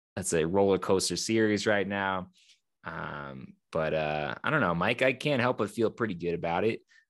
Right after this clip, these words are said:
I, uh, I delayed sharing about my engagement to everyone in the world 'cause I had to watch them lose game three. But other than that <laughs> disappointment, I've been feeling pretty high, and, and they just gotta kinda clean up a couple shaky quarters. But I think the Celtics are gonna be okay.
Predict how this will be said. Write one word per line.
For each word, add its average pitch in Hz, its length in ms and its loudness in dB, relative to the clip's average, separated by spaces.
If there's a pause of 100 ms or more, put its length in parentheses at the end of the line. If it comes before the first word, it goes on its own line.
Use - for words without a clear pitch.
I, 95 280 2
uh, 87 440 2 (300)
I 101 80 0
delayed 113 680 4
sharing 113 580 2
about 98 300 0
my 95 160 -2
engagement 95 640 -4
to 87 440 -4 (100)
everyone 92 400 -2
in 92 60 -2
the 87 80 -2
world 95 280 2
'cause 87 160 -4
I - 60 -2
had 92 180 -2
to 92 60 -4
watch 90 260 0
them 87 220 -6
lose 90 240 -2
game 87 300 -4
three. 110 340 2
But 90 160 -4
other 120 160 2
than 110 160 2
that 120 200 0
<laughs> - 0 -
disappointment, 110 760 -4 (400)
I've 95 280 0
been 101 180 0
feeling 104 480 0
pretty 101 240 -2
high, 95 240 0
and, 110 140 -2
and 90 120 -6
they 92 80 -4
just 90 240 -6
gotta 92 160 0
kinda 101 220 -6
clean 101 300 -2
up 95 180 -4
a 95 60 0
couple 95 460 -4 (320)
shaky 104 360 0
quarters. 120 440 2
But 107 120 0
I 110 100 4
think 123 140 -8
the 120 60 -8
Celtics 110 460 -2
are 107 40 -6
gonna 104 180 -4
be 98 200 0
okay. 87 280 -4